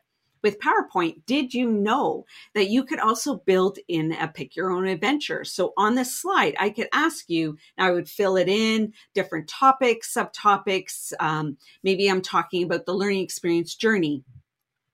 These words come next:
and, um, some pro tips that I have from my book, uh, as well. So I have a keynote and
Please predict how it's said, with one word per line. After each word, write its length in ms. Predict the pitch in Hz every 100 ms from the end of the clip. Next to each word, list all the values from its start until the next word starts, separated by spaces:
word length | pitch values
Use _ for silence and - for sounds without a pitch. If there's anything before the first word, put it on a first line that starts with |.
| -
and, 400 | 170 165 165 160 - - - -
um, 520 | 160 156 151 156 151
some 320 | - 185 170
pro 200 | 160 190
tips 360 | 180 220 - -
that 160 | 170
I 80 | 165
have 640 | 160 185 170 165 160 160 - -
from 220 | 165 156
my 120 | 160
book, 420 | 156 269 - - - - - -
uh, 220 | 156 147 - - -
as 240 | 175 160 180
well. 340 | 208 165 147
So 320 | 151 - 170
I 140 | 160 156
have 200 | 160 151
a 60 |
keynote 880 | - - 254 226 220 220 214 208 - 180
and 640 | 165 160 160 160 160